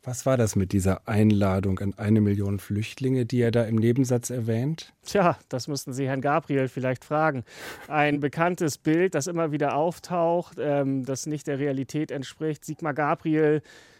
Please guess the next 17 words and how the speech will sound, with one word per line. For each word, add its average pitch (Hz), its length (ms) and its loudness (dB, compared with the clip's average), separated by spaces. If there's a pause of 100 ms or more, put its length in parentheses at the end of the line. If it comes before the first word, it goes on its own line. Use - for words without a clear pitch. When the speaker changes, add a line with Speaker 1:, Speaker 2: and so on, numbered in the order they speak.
(200)
Speaker 2:
taucht 160 420 2
dagegen 151 360 4
immer 175 280 2
wieder 151 320 2
auf, 151 280 4
wenn 147 200 2
es 139 220 -2
auch 139 400 0
um 139 260 -4
Populismus 135 720 -4
geht. 117 300 -4
Also 127 260 -4
er 135 180 -4
versucht 131 540 -6
auch 135 300 -2
immer 135 340 -4
wieder, 127 420 -2